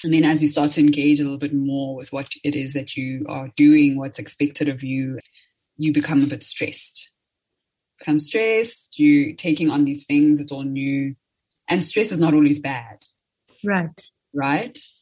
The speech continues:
Speaker 1: Depending on how you, how you take in that stress, how you perceive that stress, and what you do to offload that stress.
Speaker 2: Right.
Speaker 1: That doesn't always have to be a bad thing. But if you're in that constant state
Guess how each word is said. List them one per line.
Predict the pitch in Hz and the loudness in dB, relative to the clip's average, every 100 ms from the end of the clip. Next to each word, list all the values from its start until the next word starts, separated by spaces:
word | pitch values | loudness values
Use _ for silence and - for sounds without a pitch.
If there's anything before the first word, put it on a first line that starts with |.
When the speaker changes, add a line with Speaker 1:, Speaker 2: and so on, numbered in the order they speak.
| - | -8
Speaker 1:
Depending | 156 175 170 156 | -6 0 2 6
on | 151 147 | 6 4
how | 147 147 143 143 | 2 -2 0 -2
you, | 135 139 139 135 - _ | -2 0 0 -2 -8 _
how | - 156 | -6 -2
you | 143 131 135 135 - - | -2 -2 -4 -6 -10 -10
take | - 165 147 | 0 0 4
in | 147 | 4
that | 139 127 | 4 0
stress, | - 117 - | -6 -4 -4
how | 127 | -6
you | 135 135 | -6 -8
perceive | 147 - 147 139 | -6 -2 -2 -2
that | 135 | -4
stress, | - - 123 - | -6 -6 -6 -6
and | 135 127 - - _ | -8 -12 -16 -20 _
what | 151 156 165 | -2 -2 -2
you | 147 | -2
do | 147 147 | 4 4
to | 147 147 | 2 -4
offload | 131 - 131 135 - | -6 -8 -8 -8 -10
that | - - | -8 -8
stress. | - - - - - _ _ _ _ _ _ - | -6 -10 -10 -10 -12 _ _ _ _ _ _ -4
Speaker 2:
Right. | 208 196 | 0 2
Speaker 1:
That | 175 - | 0 0
doesn't | 151 151 147 | 2 2 2
always | 165 165 143 | 4 4 2
have | 143 - | -2 -6
to | - | -6
be | 131 | -8
a | |
bad | 120 117 107 - | -6 -10 -10 -12
thing. | 98 151 - - - _ 180 | -14 -14 -18 -20 -20 _ 0
But | 165 - | 0 0
if | 170 | -2
you're | 196 156 | -4 -2
in | 175 | 0
that | 151 135 - | 2 0 -4
constant | - - 147 147 - 151 139 | -10 -6 0 2 2 -2 -2
state | - - - 131 101 - | -4 -6 -6 -6 -8 -10